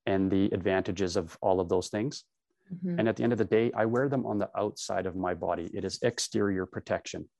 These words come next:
Speaker 2: Mm-hmm.
Speaker 1: And I can take it off when I want to.
Speaker 2: Mm-hmm.
Speaker 1: The vac-, the vaccine, once it's in my body, I don't know what it's going to do.
Speaker 2: And there's no
Speaker 1: And I
Speaker 2: reversing it, quite possibly.
Speaker 1: Yeah, I, I can't take it out.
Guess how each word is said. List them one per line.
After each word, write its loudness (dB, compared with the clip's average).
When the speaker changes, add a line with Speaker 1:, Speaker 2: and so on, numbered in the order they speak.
Speaker 2:
Mm-hmm. -14
Speaker 1:
And 4
I 6
can 2
take 4
it 6
off 4
when 2
I 4
want 0
to. -8
Speaker 2:
Mm-hmm. -4
Speaker 1:
The 2
vac-, 2
the 2
vaccine, 2
once 2
it's -4
in 2
my 4
body, 4
I 0
don't 0
know 4
what 0
it's -6
going -2
to -6
do. 0
Speaker 2:
And 2
there's 0
no 4
Speaker 1:
And 8
I 6
Speaker 2:
reversing 0
it, -8
quite -2
possibly. -8
Speaker 1:
Yeah, -4
I, 4
I 0
can't -2
take 0
it 0
out. 2